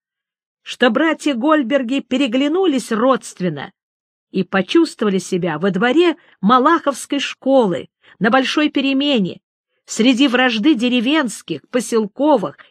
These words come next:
и интернатских, где им особо доставалось за непринадлежность ни к кому. Елена при первых же звуках саксофона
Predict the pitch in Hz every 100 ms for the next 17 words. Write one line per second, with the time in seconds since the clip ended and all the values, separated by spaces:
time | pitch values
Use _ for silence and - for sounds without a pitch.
0 | - 240 214 175 175 190 302 349 - -
1 | 101 _ _ _ - 190 214 202 190 -
2 | 196 - - 381 269 214 214 - 208 196
3 | 165 - - _ _ _ _ _ 160 156
4 | 294 320 233 330 - 285 269 262 196 196
5 | 220 185 185 160 - _ _ 165 185 170
6 | - 165 160 135 _ _ _ _ _ _
7 | _ 165 185 226 269 359 254 131 165 _
8 | _ _ _ _ _ 196 233 - 349 349
9 | 302 254 285 202 196 269 240 - 151 -
10 | 160 - 165 - 320 320 170